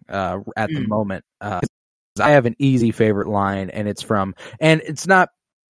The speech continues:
Speaker 1: like, there are a lot of really good lines in this episode. Uh, there was just one that resonates with me,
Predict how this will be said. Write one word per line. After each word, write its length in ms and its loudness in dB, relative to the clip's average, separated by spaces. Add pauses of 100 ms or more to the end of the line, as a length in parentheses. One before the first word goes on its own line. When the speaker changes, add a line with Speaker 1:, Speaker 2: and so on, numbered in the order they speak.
(180)
Speaker 1:
like, 200 4
there 100 8
are 60 10
a 80 8
lot 180 6
of 160 0
really 320 4
good 240 2
lines 340 -2
in 60 -10
this 160 -6
episode. 540 0 (160)
Uh, 160 2
there 160 2
was 100 0
just 160 -4
one 220 0
that 100 -2
resonates 560 0
with 160 0
me, 340 -2